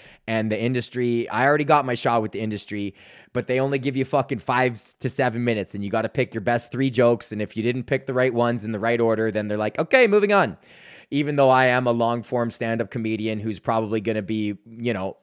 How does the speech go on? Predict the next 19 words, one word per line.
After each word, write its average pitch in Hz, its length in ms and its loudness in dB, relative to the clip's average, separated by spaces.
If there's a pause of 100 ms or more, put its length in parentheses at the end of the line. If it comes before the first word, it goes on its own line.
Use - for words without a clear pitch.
(140)
I'm 104 420 -8
b-, 104 100 -10
better 117 340 -2
served 113 500 -2
as 110 240 -4
doing 113 240 -2
the 113 80 -2
actual 110 300 -4
job 104 320 -2
of 95 80 -10
stand-up 101 480 -6
than 101 160 -6
just 98 180 -8
being 98 300 -4
the 98 100 -4
little 95 340 -4 (340)
five, 107 360 -4
seven-minute 104 600 -4
guy, 87 360 -4